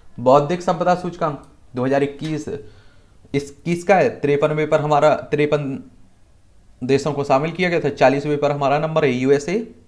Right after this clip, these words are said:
यूके, जर्मनी टॉप पर है, वेनेजुएला तिरपनवे नंबर पर है, नीचे से टॉप कर रहा है। यूएस चे-, चैम्बर of कॉमर्स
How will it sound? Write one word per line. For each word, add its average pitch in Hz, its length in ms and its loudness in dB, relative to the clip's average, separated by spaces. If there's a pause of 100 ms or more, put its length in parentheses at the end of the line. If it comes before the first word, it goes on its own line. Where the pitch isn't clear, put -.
(180)
यूके, 127 340 -2
जर्मनी 123 340 0
टॉप 139 260 -2
पर 160 100 2
है, 160 60 2
वेनेजुएला 131 540 0
तिरपनवे 131 500 -2
नंबर 135 240 -2
पर 123 140 -4
है, 110 200 -6
नीचे 120 240 -2
से 135 100 -4
टॉप 131 220 -2
कर - 120 -4
रहा 113 120 -2
है। - 200 -14 (540)
यूएस 151 340 4
चे-, 147 380 -2
चैम्बर 143 360 2
of 151 180 2
कॉमर्स 139 340 0